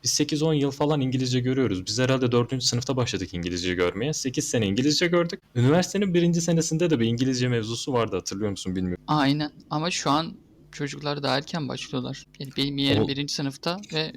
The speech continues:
Speaker 2: şu an onlar öğreniyorlar. Hatta anaokulunda ve İngilizce eğitim veren yerler varmış.
Speaker 1: Devlet okulu mu, normal şey mi, özel falan mı?
Speaker 2: Yeğenim devlet okulunda ama bu anaokulu kısmını özelde duydum.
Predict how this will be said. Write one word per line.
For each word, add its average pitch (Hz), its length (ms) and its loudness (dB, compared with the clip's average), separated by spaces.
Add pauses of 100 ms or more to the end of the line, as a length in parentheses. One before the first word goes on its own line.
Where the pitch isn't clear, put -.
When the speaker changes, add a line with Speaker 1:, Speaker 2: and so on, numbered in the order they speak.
Speaker 2:
şu - 160 -4
an 139 120 0 (600)
onlar 143 240 0
öğreniyorlar. 151 560 -2
Hatta 151 420 -4
anaokulunda 151 840 -2 (100)
ve 139 140 -6 (140)
İngilizce 143 400 -2
eğitim 139 260 0
veren 139 180 2
yerler 131 380 2
varmış. 127 600 -4 (640)
Speaker 1:
Devlet 98 320 2
okulu 175 240 2
mu, 226 140 2
normal 147 300 2
şey 143 220 0
mi, 95 100 0
özel 101 240 0
falan 101 280 0
mı? 87 160 -6
Speaker 2:
Yeğenim 147 380 2
devlet 160 300 0
okulunda 208 400 -2
ama 220 320 0 (540)
bu 151 180 0
anaokulu 156 420 0
kısmını 220 440 -4
özelde 156 840 -2
duydum. 139 340 -4